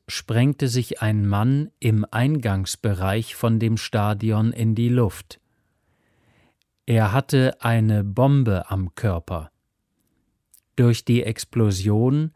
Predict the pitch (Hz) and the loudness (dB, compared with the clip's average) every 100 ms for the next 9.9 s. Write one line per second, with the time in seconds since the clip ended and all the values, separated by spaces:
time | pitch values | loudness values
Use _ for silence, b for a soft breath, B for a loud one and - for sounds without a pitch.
0 | b b - 110 113 107 101 - 107 117 | b b -2 2 2 2 -2 -2 0 0
1 | 139 131 - 120 113 113 117 - 110 98 | 0 -2 -2 0 0 0 -4 0 0 0
2 | 95 117 101 110 - 131 117 - 78 - | -2 -2 -2 -2 -2 0 0 -2 -10 -12
3 | - _ _ _ _ _ _ _ _ _ | -20 _ _ _ _ _ _ _ _ _
4 | 113 113 110 110 104 101 - 120 - - | 2 4 4 2 -2 -4 -2 -2 -4 -6
5 | 147 123 127 117 120 - 127 120 - - | -6 -2 0 2 0 0 0 0 -2 -6
6 | 104 110 107 107 - 123 120 98 - - | -2 0 2 0 0 0 2 0 -4 -12
7 | - - _ _ _ _ _ _ _ _ | -14 -20 _ _ _ _ _ _ _ _
8 | _ _ _ - - 107 117 156 - 120 | _ _ _ -10 -4 0 2 2 0 -2
9 | - 110 98 101 - - 113 127 | -2 0 0 -2 -6 -2 0 0